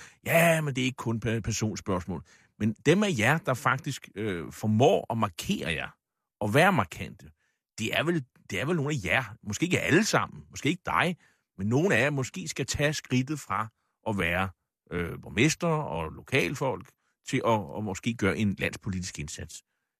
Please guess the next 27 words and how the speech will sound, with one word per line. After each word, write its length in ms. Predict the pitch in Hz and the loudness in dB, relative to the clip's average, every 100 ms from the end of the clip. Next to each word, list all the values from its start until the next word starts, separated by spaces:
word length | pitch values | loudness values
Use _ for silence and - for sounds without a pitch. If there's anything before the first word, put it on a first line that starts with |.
| _ - | _ 0
Øh, 280 | 95 87 80 | 2 2 2
det 100 | 127 | 4
er 40 | 123 | 6
vel 160 | 175 | 4
en, 140 | 139 98 | 4 2
en 120 | 87 | 2
naturlig 500 | 87 - - 185 131 | -2 -4 -4 -2 -4
fødekæde, 600 | - 98 139 - 104 98 | 0 0 0 0 0 2
at 60 | 98 | 2
man 140 | 95 | 0
er, 80 | 87 | 0
ligesom 220 | - 101 110 | -2 -2 0
har, 440 | 110 127 113 - _ _ _ _ _ - | 4 4 2 -6 _ _ _ _ _ -6
man 120 | 104 | -4
har, 340 | - 147 104 | 4 4 4
hvad 100 | 101 | 0
skal 120 | 110 110 | -4 -6
man 100 | 98 | -6
sige, 440 | - 113 101 92 | -6 -4 -2 -2
øh, 60 | 85 76 _ _ _ _ _ - | -2 -6 _ _ _ _ _ -2
leveret 640 | 92 87 147 - 123 98 | -2 4 4 6 2 0
på 200 | - 98 | -4 -4
et 200 | 87 80 | -4 -8
lokalt, 500 | - 73 - 156 185 | -14 -8 0 2 0
kommunalplan, 720 | - 170 135 208 175 170 160 | -4 0 2 0 -2 -4 -4
et 80 | 87 | -8
regionalplan, 720 | 82 156 139 196 180 175 147 | -12 -2 -2 0 0 -2 -2